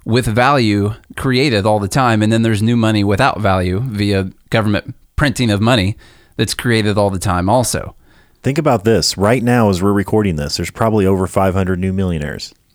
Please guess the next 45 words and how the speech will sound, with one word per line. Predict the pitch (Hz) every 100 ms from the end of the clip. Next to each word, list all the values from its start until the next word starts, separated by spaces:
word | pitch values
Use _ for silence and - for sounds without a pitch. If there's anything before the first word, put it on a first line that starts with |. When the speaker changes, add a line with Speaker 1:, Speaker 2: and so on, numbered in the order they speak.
| _
Speaker 2:
Right | 123 147
Speaker 1:
Or |
Speaker 2:
now. | 160 120
Speaker 1:
during | 107 113 147 147
this | 143 -
episode. | 113 104 - 90
Speaker 2:
Yeah. | 131 87 - _ -
Speaker 1:
New | - 113 123
people | 120 110 101
will | 101
become | 98 90 101
millionaires. | 98 92 87 85 92 -
Speaker 2:
Yeah. | 113 92 85 -
I | 92
don't, | 95 -
I |
don't | 104 104
know | 95
how | 190
they | 90 80
got | 180 117
it. | 92 -
They | 87 85
must | 92 - 87
have | 73 76
robbed | 85 95 85
the | 90
one | 87 92
percent. | 87 82 104 107 -
Speaker 1:
I | 113
guess | 120 156
so. | - 160 92 - - 113
Th-, | 120
<laughs> | - -
they, | 123 143 147 - 120
yeah, | 156 135
I |
don't | 120 151
know | 123
how | 147
they | 139 127
took | - 165 165
it | 123 -
from | - 110 98
them. | 92 82 85